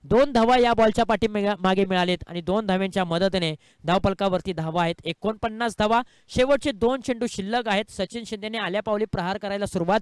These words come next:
केले. तीन बॉलच्या पाठीमागे नऊ बनवलेत, त्याच्यामध्ये एक षटकार. बॉल क्रमांक पाच घेऊन निघालेत over the wicket-ने. आणखीन एक मोठा तडाखा, जाग्यावरतून पाय रोवून खडे खडे ठोकलाय पट्ट्याने. षटकार. नाव आहे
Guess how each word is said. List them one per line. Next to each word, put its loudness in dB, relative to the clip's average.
केले. 0
तीन -2
बॉलच्या -2
पाठीमागे -6
नऊ 0
बनवलेत, -2
त्याच्यामध्ये -6
एक -8
षटकार. -8
बॉल -4
क्रमांक -8
पाच -10
घेऊन -10
निघालेत -6
over -6
the -6
wicket-ने. -8
आणखीन -4
एक 2
मोठा 2
तडाखा, 4
जाग्यावरतून 2
पाय 2
रोवून 4
खडे 4
खडे 2
ठोकलाय 2
पट्ट्याने. 0
षटकार. 2
नाव 4
आहे 4